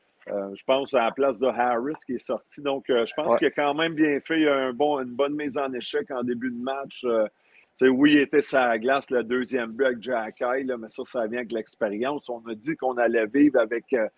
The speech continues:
Speaker 1: la patience puis les erreurs des jeunes, ben, ça en fait partie. Mais en, en gros, je pense que le kid, devant sa famille, euh, il peut, il peut, euh, être fier quand même de, de son match. Alors, c'est mon moment Boston Pizza.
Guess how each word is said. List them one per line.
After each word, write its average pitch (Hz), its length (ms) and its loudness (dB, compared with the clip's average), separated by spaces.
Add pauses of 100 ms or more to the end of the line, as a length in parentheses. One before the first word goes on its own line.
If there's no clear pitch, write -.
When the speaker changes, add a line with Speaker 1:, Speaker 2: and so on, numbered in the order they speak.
(340)
Speaker 1:
la 110 180 2
patience 156 720 2
puis 120 200 -4
les 117 340 4
erreurs 131 420 6
des 123 300 -2
jeunes, 135 320 -4 (100)
ben, 110 140 -8
ça 113 180 -8
en 107 60 -12
fait 123 160 -2
partie. - 480 -8
Mais 175 100 -6
en, 123 160 -2 (240)
en 127 40 2
gros, 127 280 0
je - 100 -14
pense 139 280 -4
que 131 80 -10
le 117 100 0
kid, 139 380 -2 (320)
devant 165 320 6
sa 160 220 0
famille, 147 580 0
euh, 113 340 0
il 113 140 -8
peut, 127 320 -4
il 107 60 -12
peut, 120 340 -6
euh, 104 340 -6
être 104 120 -12
fier 123 160 -6 (100)
quand 113 180 -6
même 113 260 -10
de, 98 300 -6 (460)
de 101 80 -8
son 104 260 -6
match. 98 240 -4
Alors, 175 240 10
c'est 185 160 6
mon 170 160 6
moment 151 280 4
Boston 120 440 0
Pizza. 95 320 -14